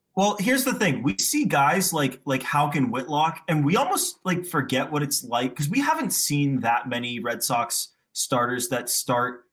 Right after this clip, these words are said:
like, a full season and are legitimately bad start to finish. Like, there are teams that have pit-, like, Jordan Lyles last year, pretty much every time he went out there was just,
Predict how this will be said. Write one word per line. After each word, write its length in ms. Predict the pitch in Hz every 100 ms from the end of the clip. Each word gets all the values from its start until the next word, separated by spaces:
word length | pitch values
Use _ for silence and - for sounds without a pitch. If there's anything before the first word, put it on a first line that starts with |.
| _ _
like, 100 | 135
a 80 | 127
full 400 | - - 160 156
season 460 | 143 156 151 139 127
and 140 | 123
are 120 | 127
legitimately 560 | 123 123 156 160 165 135
bad 400 | - 127 127 123
start 280 | - 123 123
to 80 | 117
finish. 440 | 123 120 147 - _ _ _ -
Like, 260 | 156 147 - _ -
there 160 | 180
are 60 | 440
teams 300 | - 196 208
that 80 | 175
have 220 | 185 -
pit-, 180 | 175 170
like, 180 | 180 120
Jordan 300 | 147 240 -
Lyles 380 | 98 110 110
last 280 | 160 160 -
year, 300 | 175 180 180 _ -
pretty 160 | 180
much 200 | 240 -
every 240 | 135 131 165
time 240 | 160 143
he 80 | 147
went 220 | 131 123
out 160 | 110 -
there 180 | 131 131
was 220 | 120 -
just, 200 | 117